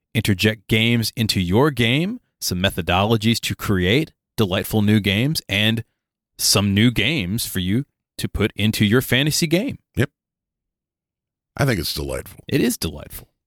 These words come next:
Speaker 1: Any questions or comments? Write to us. Info at goblinscorner dot com, or you can reach me,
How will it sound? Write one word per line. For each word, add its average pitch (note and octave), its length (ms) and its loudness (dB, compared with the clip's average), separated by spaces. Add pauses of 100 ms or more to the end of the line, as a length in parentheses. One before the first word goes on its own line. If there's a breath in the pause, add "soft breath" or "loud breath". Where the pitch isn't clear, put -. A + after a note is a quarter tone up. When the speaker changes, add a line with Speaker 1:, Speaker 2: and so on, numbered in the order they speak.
(280)
Speaker 1:
Any D3 140 2
questions G3 460 -2
or F#3+ 60 -4
comments? G#3 500 -4 (140)
Write - 200 -2
to G#2+ 160 -2
us. - 180 -6 (300)
Info A3+ 340 2
at D#3 60 -2
goblinscorner D#3 580 0
dot C3+ 160 2
com, C#3 300 0
or - 40 -2
you C#3 100 2
can B2+ 140 0
reach C3 220 0
me, D3 280 0